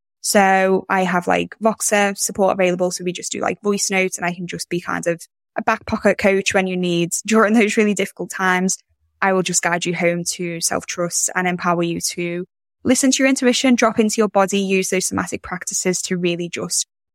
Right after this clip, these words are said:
regulate and lean in to your own self-trust. So yeah, I can pass on all the details to them, but I would love to work with,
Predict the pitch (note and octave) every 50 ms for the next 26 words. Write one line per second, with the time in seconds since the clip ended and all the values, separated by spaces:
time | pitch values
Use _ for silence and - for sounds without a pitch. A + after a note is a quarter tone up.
0 | _ - F#3 G3+ G3 F#3 - G3 F#3+ F#3 F3+ F3+ F3+ F3+ F3+ - - _ - F#3
1 | F#3 F3+ F3 F3 E3+ F3 F3 F3 E3+ F3+ - F3 F3+ F3+ F3+ F3+ F3+ F3+ F3+ -
2 | _ - - - G3 F#3+ F#3 - - F3+ F3+ F#3 - - G3 G3+ - - - F4+
3 | G4 - - - - - - - - G#3+ G3+ G3 G3+ G#3 G#3 _ _ _ _ _
4 | _ _ _ - A#3+ D#4 E4 - - - - A#3 - A3 G#3 A#3 G#3+ - G#3+ G#3+
5 | - G3 G#3 G3+ G3 - G3 - - F#3+ F3+ F3+ - - F#3 F3+ F3 F3 F3 F3+
6 | F3+ F3+ F3 E3+ F3+ - - - F#3 F3+ F3 F#3 F3+ F3 E3+ - - F3+ E3+ D#3+
7 | E3+ - - F#3 F3+ F3